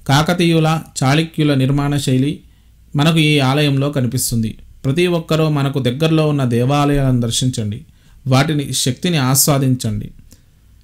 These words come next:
ఎక్కడ ఏ దేవాలయం ఉన్నా కూడా దానికి ఎంతో కొంత నిర్మాణ శైలి, అలాగే మనం మన శక్తిని జాగృతం చేసుకోవడానికి,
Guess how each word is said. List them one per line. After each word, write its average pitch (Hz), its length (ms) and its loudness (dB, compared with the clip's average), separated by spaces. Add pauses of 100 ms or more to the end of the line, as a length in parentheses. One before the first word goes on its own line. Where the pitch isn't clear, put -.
(260)
ఎక్కడ 143 300 0 (480)
ఏ - 20 4 (160)
దేవాలయం 156 580 2
ఉన్నా 143 160 -2 (100)
కూడా 139 200 0 (280)
దానికి 139 240 0
ఎంతో 143 260 0 (100)
కొంత 139 200 -2 (600)
నిర్మాణ 147 380 0 (160)
శైలి, 135 340 2 (440)
అలాగే 143 420 2 (1080)
మనం 165 240 2 (640)
మన 147 120 0 (160)
శక్తిని 170 400 0
జాగృతం 160 500 0 (120)
చేసుకోవడానికి, 139 760 -2